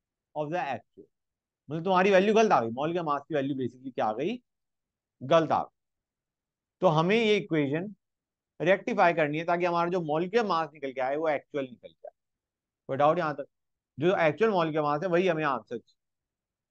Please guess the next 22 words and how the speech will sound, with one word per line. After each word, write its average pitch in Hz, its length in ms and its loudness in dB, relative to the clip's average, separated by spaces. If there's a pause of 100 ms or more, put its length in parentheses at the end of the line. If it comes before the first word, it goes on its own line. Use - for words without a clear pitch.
(120)
अब 185 120 4
आते 190 280 6
हैं 175 160 -2
dissociation 143 640 -6
पे 113 160 -4
बच्चों। 104 240 -12 (2250)
अभी 147 120 2
हमने 165 200 0
देखा 156 200 4 (120)
association, 143 520 -4
now 139 160 -4
let 131 160 -2
us 131 140 -4
go 120 100 -4
on 120 140 -6
to 135 140 -10
dissociation। - 580 -18 (2250)
Dissociation 196 600 0
में 202 140 -2
क्या 185 140 2
है, 175 100 -2 (1500)
तुम्हारा 151 520 4